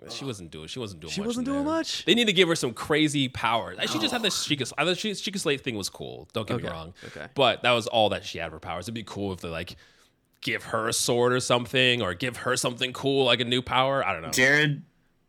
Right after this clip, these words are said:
Speaker 3: did you finish the game?
Speaker 1: Her, Age of Calamity?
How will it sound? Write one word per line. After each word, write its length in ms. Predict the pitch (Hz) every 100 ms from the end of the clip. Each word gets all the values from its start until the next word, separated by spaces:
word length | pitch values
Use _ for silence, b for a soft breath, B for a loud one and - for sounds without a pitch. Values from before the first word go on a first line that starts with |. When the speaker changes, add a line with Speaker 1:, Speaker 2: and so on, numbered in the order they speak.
| -
Speaker 3:
did 140 | 117
you 80 | 190
finish 260 | 311 339
the 80 | -
game? 400 | 95 87 107 147 _ _ _ _ _ _ _ -
Speaker 1:
Her, 160 | 120 127 -
Age 160 | 143 143
of 40 |
Calamity? 440 | 151 131 170 247